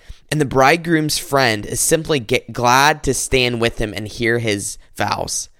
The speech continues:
Therefore, I am filled with joy at his success. He must become greater and greater, and I b-, must become less and less."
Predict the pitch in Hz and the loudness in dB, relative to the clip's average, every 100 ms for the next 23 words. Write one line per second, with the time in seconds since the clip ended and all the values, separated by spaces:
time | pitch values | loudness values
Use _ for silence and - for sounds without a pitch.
0 | _ - - 127 131 - 113 120 120 113 | _ -12 0 2 2 0 0 2 0 -2
1 | - 143 147 127 123 127 123 101 - 135 | 0 2 2 -2 2 2 2 -2 -4 -4
2 | 117 107 - - 110 - - - - _ | -4 -4 -4 -2 -2 -4 -6 -8 -16 _
3 | - - - 156 180 190 - 185 180 170 | -20 -18 -6 -2 2 0 0 -2 -2 -2
4 | 123 127 131 104 110 110 - _ _ _ | 0 2 2 0 -6 -10 -16 _ _ _
5 | - 123 110 120 110 101 107 107 - - | -8 -6 -2 2 2 0 -4 -10 -18 -20
6 | - - - - 127 131 135 131 139 139 | -20 -20 -16 -6 0 0 0 -6 -2 -2
7 | - - 110 113 107 107 110 135 - - | -2 -4 -2 -2 -2 0 0 -2 -6 -8
8 | - - _ - 120 110 104 - - - | -14 -20 _ -8 -6 -2 -4 -4 -6 -8
9 | - | -12